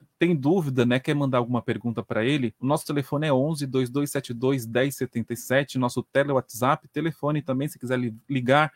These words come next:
ouvir a voz da Rô. Rosália Oliveira, blogueira do samba, só ligar aqui, dois dois sete dois, dez setenta e sete. Procura também lá o Rafael nas redes sociais dele, tem muito material bacana lá pra você acompanhar, ver as palestras, é, o método, como ele trabalha,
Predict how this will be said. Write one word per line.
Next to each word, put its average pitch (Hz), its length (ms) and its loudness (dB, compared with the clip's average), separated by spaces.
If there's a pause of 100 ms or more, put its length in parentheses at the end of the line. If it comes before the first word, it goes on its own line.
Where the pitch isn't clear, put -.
(220)
ouvir 135 300 2
a 147 60 4
voz 131 260 6
da 127 120 4
Rô. 127 360 2 (920)
Rosália 147 420 6
Oliveira, 147 380 2
blogueira 143 380 0
do 131 120 -10
samba, 156 540 0 (220)
só - 220 4
ligar 170 280 2
aqui, 160 200 -4
dois 143 260 -2
dois 147 200 0
sete 147 220 -4
dois, 135 200 0
dez 139 300 4
setenta 127 380 -4
e 110 40 -8
sete. 131 560 -2 (400)
Procura 208 420 4
também 170 320 2
lá 165 80 2
o 156 60 2
Rafael 151 340 2
nas 147 180 0
redes 147 180 -2
sociais 143 400 -2
dele, 131 280 -2
tem 139 140 -6
muito 147 220 -4
material 139 340 0
bacana 131 400 0
lá 123 160 0
pra 127 140 -4
você 113 240 -6
acompanhar, 120 760 -2
ver 123 120 -2
as 127 120 -6
palestras, 110 680 -2
é, 120 140 -2
o 131 80 -4
método, 127 500 0
como 170 220 0
ele 147 80 -2
trabalha, 123 600 4